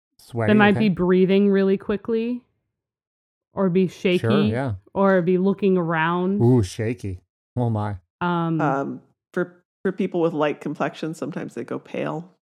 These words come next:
Speaker 2: Mm.
Speaker 1: Ooh, like a loss of blood in the face. Yeah.
Speaker 3: Yeah,
Speaker 2: Yeah.
Speaker 3: uh-huh.
Speaker 1: I mean, you've,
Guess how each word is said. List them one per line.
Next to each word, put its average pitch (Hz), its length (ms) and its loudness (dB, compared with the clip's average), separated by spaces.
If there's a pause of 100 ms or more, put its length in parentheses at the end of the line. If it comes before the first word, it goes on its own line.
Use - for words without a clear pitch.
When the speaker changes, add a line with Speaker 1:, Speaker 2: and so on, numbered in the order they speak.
Speaker 2:
Mm. 175 340 0 (560)
Speaker 1:
Ooh, 143 400 4
like 117 160 0
a 107 80 -6
loss 110 320 -2
of 120 100 -2
blood 104 260 -2
in 113 80 -2
the 117 100 -2
face. 117 420 -6
Yeah. 107 200 -4
Speaker 3:
Yeah, 151 340 -4
Speaker 2:
Yeah. 156 80 -8
Speaker 3:
uh-huh. 156 160 -8
Speaker 1:
I 160 60 2
mean, 190 280 0
you've, 202 320 0